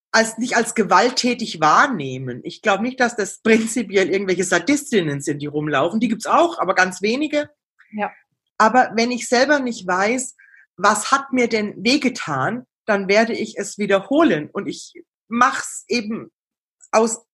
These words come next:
Speaker 1: Ahnungslosigkeit heraus.
Speaker 2: Ja, das ist mein Reden seit Flaum Pfingsten, hätte ich mal gesagt, mein ganzer Ansatz, äh,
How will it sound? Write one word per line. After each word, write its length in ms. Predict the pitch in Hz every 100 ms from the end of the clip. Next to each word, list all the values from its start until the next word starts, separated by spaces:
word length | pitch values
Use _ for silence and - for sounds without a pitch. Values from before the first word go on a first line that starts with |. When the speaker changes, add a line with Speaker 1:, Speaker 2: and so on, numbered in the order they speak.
| _
Speaker 1:
Ahnungslosigkeit 1400 | 180 220 330 302 247 - 175 170 139 139 - 147 120 -
heraus. 360 | 131 104 113 208
Speaker 2:
Ja, 180 | 175 190 202
das 180 | 214 220
ist 140 | 240 -
mein 600 | 214 220 233 226 214 - _ _ - 185 - _ 220
Reden 260 | 240 277
seit 200 | 208 196
Flaum 220 | - 202 190
Pfingsten, 280 | 254 -
hätte 100 | 190
ich 60 | 180
mal 140 | 185
gesagt, 180 | 190 190
mein 200 | 190 214
ganzer 280 | 208 226 220
Ansatz, 540 | 180 190 185 185 - -
äh, 280 | 170 175